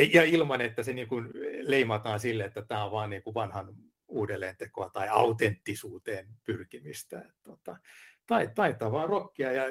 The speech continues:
ja, ja, ja kyllä niinku, ähm, siis bändihän soittaa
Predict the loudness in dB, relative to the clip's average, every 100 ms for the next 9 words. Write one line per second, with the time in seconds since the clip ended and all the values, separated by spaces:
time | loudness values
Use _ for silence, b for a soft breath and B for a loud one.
0 | -2 -4 -4 -12 -20 b b b _ -20
1 | _ -12 -12 _ -6 6 8 10 6 8
2 | 6 8 6 6 4 4 -4 -14 -20 -18
3 | -16 -16 -20 _ _ _ _ _ _ _
4 | _ _ _ _ _ _ _ _ _ _
5 | _ _ 0 2 2 0 -10 -18 -10 -8
6 | 2 4 4 4 2 2 -2 -10 -16 -20
7 | _ 2 4 4 0 0 0 -4